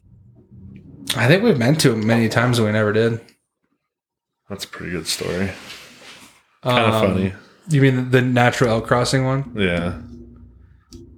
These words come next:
Speaker 1: Yeah.
Speaker 2: Good one?
Speaker 1: Yeah, go ahead. How much time we got?
Speaker 2: Oh, it's probably gonna be an hour.
Speaker 1: <laughs> All right. Well, whatever.
Speaker 2: Um,
Speaker 1: Send it.
Speaker 2: So the first time that I actually got to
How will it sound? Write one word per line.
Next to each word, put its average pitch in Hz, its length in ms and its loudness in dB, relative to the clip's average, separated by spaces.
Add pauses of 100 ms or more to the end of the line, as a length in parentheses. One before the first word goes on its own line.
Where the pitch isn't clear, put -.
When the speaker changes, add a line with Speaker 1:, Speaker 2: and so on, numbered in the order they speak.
(120)
Speaker 1:
Yeah. 101 240 -6 (720)
Speaker 2:
Good 104 160 2
one? 120 240 0 (3250)
Speaker 1:
Yeah, 156 240 0
go 156 100 0
ahead. 139 280 2
How 120 80 -6
much 143 140 -2
time 131 140 -2
we 139 80 -4
got? 98 160 -10 (640)
Speaker 2:
Oh, 139 580 4
it's 127 100 0
probably 110 240 0
gonna 101 120 -6
be 95 60 -2
an 90 80 -8
hour. 85 340 -8 (300)
Speaker 1:
<laughs> - 280 -20
All - 80 2 (260)
right. 101 240 -12 (180)
Well, 123 280 -8
whatever. 104 320 -10 (180)
Speaker 2:
Um, 135 380 4
Speaker 1:
Send 135 200 2
it. - 160 -8 (840)
Speaker 2:
So 156 480 2
the 135 100 -4
first 165 380 -2
time 139 300 2
that 123 120 2
I 117 160 4
actually 113 340 0
got 110 320 2
to 107 600 -2